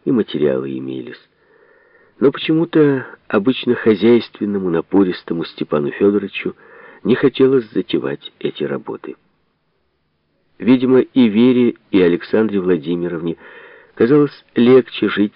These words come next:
среди военной разрухи. Ведь довоенная жизнь рухнула. Зачем же было восстанавливать квартиру,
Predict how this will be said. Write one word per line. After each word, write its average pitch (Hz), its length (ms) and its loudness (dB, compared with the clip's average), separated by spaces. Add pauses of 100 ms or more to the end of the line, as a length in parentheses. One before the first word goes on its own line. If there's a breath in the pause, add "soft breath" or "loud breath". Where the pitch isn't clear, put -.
среди 82 240 -6
военной 92 540 -2
разрухи. 71 640 -12 (680 soft breath)
Ведь 113 220 2
довоенная 135 560 4
жизнь 110 380 -4 (120)
рухнула. 123 640 -6 (380 loud breath)
Зачем 117 420 0
же 104 120 -2
было 87 240 -2
восстанавливать 85 840 -4
квартиру, 101 640 -4